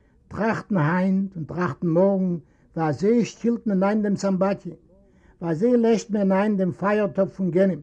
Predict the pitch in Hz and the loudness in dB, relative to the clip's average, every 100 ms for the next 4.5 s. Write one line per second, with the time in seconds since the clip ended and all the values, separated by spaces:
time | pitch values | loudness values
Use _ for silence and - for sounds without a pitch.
0 | - _ _ _ _ _ _ 233 _ _ | -12 _ _ _ _ _ _ _ _ _
1 | _ _ _ _ - _ 139 165 247 247 | _ _ _ _ -20 _ -4 0 2 4
2 | 233 202 202 214 208 165 - 160 147 - | 4 4 2 2 -2 -4 -4 -6 -6 -4
3 | 196 - 202 185 165 156 185 190 - 165 | -4 -4 -4 -2 -2 0 0 -2 -4 -4
4 | 170 143 139 120 | -2 -4 -6 -12